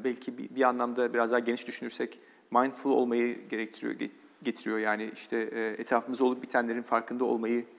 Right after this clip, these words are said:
e, getiriyor. E, ki bu da zaten hani mutlu tesadüfleri, e,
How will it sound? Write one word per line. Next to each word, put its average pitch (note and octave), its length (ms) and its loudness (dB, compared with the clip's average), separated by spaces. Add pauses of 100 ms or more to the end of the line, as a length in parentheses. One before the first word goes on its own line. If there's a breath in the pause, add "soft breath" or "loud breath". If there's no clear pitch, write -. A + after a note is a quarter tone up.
(140)
e, G#2+ 200 -4
getiriyor. G#2+ 480 -6 (760 loud breath)
E, A2+ 580 -2 (640)
ki C3+ 240 -2
bu B2 80 4
da B2+ 120 8
zaten B2 300 2
hani A#2+ 260 -6 (280)
mutlu C3 200 -2
tesadüfleri, B2 640 2 (340)
e, A#2 200 -10